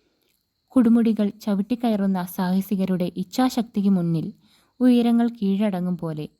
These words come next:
ഭീമയുടെയും ശ്രീനിയുടെയും മനസ്സിൽ ആഴങ്ങൾ കീഴടക്കാനുള്ള അടങ്ങാത്ത ആസക്തി. അത് ഞാൻ ആ മുഖങ്ങളിൽ നിന്നും വായിച്ചെടുത്തു. എങ്കിലും ഞാൻ അവരോടിങ്ങനെ പറഞ്ഞു,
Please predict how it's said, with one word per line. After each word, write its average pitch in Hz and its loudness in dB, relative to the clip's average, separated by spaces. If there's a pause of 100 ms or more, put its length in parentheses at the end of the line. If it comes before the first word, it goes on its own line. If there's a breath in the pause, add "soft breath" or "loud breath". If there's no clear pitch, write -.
(120)
ഭീമയുടെയും 185 0
ശ്രീനിയുടെയും 185 0
മനസ്സിൽ 175 -4 (220)
ആഴങ്ങൾ 165 -4
കീഴടക്കാനുള്ള 180 -2 (300)
അടങ്ങാത്ത 165 -2
ആസക്തി. 160 -6 (1500 soft breath)
അത് 262 6
ഞാൻ 247 4 (180)
ആ 226 -2
മുഖങ്ങളിൽ 190 0 (200)
നിന്നും 170 -4 (120)
വായിച്ചെടുത്തു. 160 -2 (1500)
എങ്കിലും 302 6
ഞാൻ 269 4
അവരോടിങ്ങനെ 220 2
പറഞ്ഞു, 156 -8